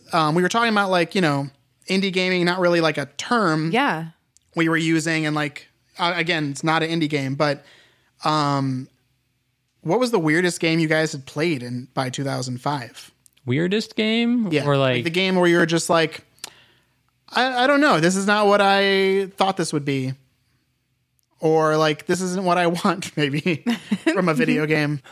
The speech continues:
Speaker 3: Oh, like, weirdest game for me, like, it's definitely not weird for
Speaker 1: Mm-hmm.
Speaker 3: anybody, but, like, Final Fantasy ten really, like, shook up my world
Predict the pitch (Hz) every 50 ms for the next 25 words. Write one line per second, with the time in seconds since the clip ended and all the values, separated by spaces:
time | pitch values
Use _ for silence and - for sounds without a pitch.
0 | - - - - - - - 147 143 135 123 113 107 104 104 104 95 _ _ _
1 | _ _ _ - 127 117 110 117 139 180 202 202 190 185 - - - 175 170 165
2 | 160 160 156 151 147 - - 143 135 139 147 147 139 127 120 117 113 110 110 -
3 | 127 - - 147 143 143 139 139 123 120 123 113 101 - 110 104 110 117 120 110
4 | 101 98 101 104 101 - - 117 110 101 98 98 104 107 120 131 123 107 104 98
5 | 92 90 98 101 101 - 101 101 101 113 104 98 101 98 - _ _ _ _ _
6 | _ _ _ _ _ _ _ - 98 107 107 120 113 107 104 - 101 101 - 107
7 | 107 104 98 98 98 95 107 107 110 104 104 104 104 98 98 - - - 123 107
8 | 92 107 101 101 - - 110 101 98 98 95 92 92 90 90 90 101 110 113